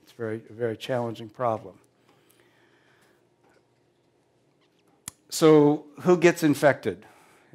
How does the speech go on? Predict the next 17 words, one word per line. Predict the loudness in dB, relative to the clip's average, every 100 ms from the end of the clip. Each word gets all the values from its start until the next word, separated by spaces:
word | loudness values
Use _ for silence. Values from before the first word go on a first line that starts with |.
| _ -14
and | -10 -8
what, | -8 -4
what | -4
does | -4
that | -4 -4
mean? | -4 -4 -6 -14 _ _ _ _
Well, | -2 2
what | 4
we | 4
know | 2 4 2
about | 4 2 2
the | -8
disease | -10 -10 -8 -6 -8
is | -10
that | -8 -6
older | -2 0 0 0
animals, | 2 2 -2 -6 -12 -18